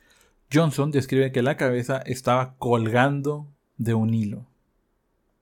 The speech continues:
Impresionante, ¿no? In-, increíble que, que hayan hecho esto.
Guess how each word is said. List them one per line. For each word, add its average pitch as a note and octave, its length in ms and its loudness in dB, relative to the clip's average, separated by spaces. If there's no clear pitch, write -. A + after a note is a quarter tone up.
Impresionante, G#2+ 600 -2
¿no? - 160 -8
In-, A#2 420 -4
increíble A2 540 -4
que, - 220 -12
que - 120 -12
hayan A2+ 160 -2
hecho A2 220 -6
esto. - 280 -12